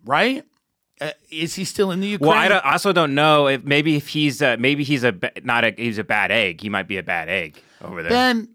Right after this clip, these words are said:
Speaker 1: you fucked up here. Stop trying to say he's like some Nazi now.
Speaker 2: I'm not saying he's a Nazi.
Speaker 1: You're
Speaker 2: Not
Speaker 1: accusing him of being a
Speaker 2: No.
Speaker 1: Nazi. You're slandering him because you didn't bring him to me and say he should be on the show.
Speaker 2: Hmm.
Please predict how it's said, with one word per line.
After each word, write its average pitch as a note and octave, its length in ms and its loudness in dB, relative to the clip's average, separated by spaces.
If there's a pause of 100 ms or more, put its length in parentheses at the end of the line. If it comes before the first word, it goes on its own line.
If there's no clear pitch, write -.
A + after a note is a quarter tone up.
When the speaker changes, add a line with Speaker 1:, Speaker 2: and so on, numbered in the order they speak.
Speaker 1:
you A#3+ 340 2
fucked A3 400 0
up G3 220 2
here. B2 260 -6
Stop A3 380 0
trying A3+ 180 0
to G3+ 80 -6
say G3 240 -2
he's D#3 180 -6
like E3 140 -2
some D#3+ 220 -6
Nazi D#3 440 0
now. A2+ 100 0
Speaker 2:
I'm D#3+ 80 2
not A3 200 2
saying A3 320 2
he's F3 160 -4
a F3 60 -4
Nazi. D3 420 -2
Speaker 1:
You're A2 80 -2
Speaker 2:
Not B2+ 240 2
Speaker 1:
accusing A#3 480 -2
him A#3 140 0
of E3+ 100 -8
being G3+ 160 -2
a F#3 40 -2
Speaker 2:
No. D#4 60 4
Speaker 1:
Nazi. - 300 4
You're E3+ 100 -4
slandering G#3+ 600 -2
him D3 240 -6 (260)
because D#3 300 -8
you G#3+ 140 -4
didn't A3+ 200 -2
bring A#3 220 -2
him G#3 140 -4
to F#3 120 -6
me A#3+ 440 0 (580)
and E3 120 -4
say G3+ 220 -2
he F#3 100 -4
should F3 220 -6
be G3 100 -2
on G3 120 0
the F#3 80 -4
show. B3 440 0
Speaker 2:
Hmm. F#2+ 240 -8